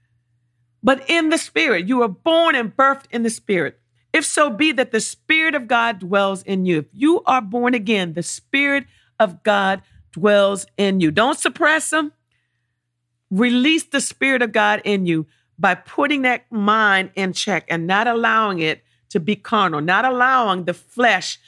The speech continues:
what you feel, what you think, your intellect, all those things. And, and God gives us those things, but they're supposed to be in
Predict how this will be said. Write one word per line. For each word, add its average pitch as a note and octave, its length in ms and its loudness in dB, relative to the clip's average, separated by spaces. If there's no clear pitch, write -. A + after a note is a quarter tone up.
what G#3+ 220 0
you A#3 100 -2
feel, A3+ 280 0
what F#3 240 -4
you A3 80 -4
think, G#3+ 380 -4
your F#3 140 -4
intellect, G#3 360 0
all A#3+ 160 2
those A#3 180 -4
things. A3+ 300 -2
And, G3 180 -4
and B3 140 -2
God C#4 360 0
gives D#4+ 260 -2
us C4 100 -2
those G#3+ 160 0
things, A3 320 -2
but G3 280 -2
they're B3 120 -4
supposed C4 500 -4
to A3 60 -10
be A3+ 260 -6
in A#3 240 0